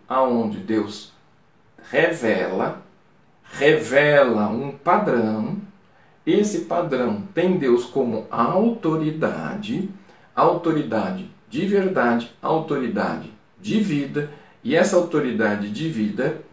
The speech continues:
vai nos ensinar através das Escrituras, porque ela é suficiente para nos instruir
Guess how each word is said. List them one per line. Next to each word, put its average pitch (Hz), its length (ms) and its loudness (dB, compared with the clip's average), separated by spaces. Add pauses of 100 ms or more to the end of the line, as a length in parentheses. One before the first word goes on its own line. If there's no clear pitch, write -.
(160)
vai 160 320 4
nos 139 260 0
ensinar 208 880 2
através 131 1080 0
das 175 360 0
Escrituras, 135 1000 -4 (380)
porque 185 320 0
ela 185 240 4
é 120 300 0 (420)
suficiente 190 1120 0
para 147 380 4
nos 135 260 -4
instruir 214 800 0